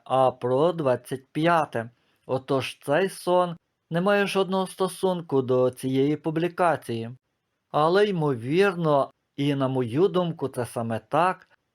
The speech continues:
він почасти має стосунок до цього YouTube каналу.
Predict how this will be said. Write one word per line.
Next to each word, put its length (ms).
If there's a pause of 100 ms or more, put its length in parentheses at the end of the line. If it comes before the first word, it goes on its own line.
він 220
почасти 720
має 300
стосунок 720
до 160
цього 500
YouTube 480
каналу. 640